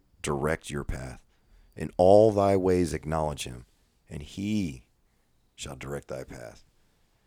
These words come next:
So again, I, I don't,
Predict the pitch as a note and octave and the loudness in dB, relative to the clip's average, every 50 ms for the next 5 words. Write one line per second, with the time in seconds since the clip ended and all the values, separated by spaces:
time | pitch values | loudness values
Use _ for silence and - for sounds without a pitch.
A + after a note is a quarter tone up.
0 | _ _ _ _ _ _ _ _ _ _ _ - - - F#2+ F#2+ G2 - - - | _ _ _ _ _ _ _ _ _ _ _ -12 -4 0 2 2 2 2 0 -4
1 | F2+ - F#2+ G2 F#2+ F2+ E2+ - - F2+ F#2 - - - - - - - - - | -4 0 2 2 2 2 0 -2 -2 -2 -2 -2 -4 -8 -12 -12 -14 -16 -18 -20
2 | - _ _ _ _ _ _ _ _ - G2+ G#2 A#2 B2+ C3 A2+ - | -20 _ _ _ _ _ _ _ _ -4 -2 0 0 0 0 -2 -4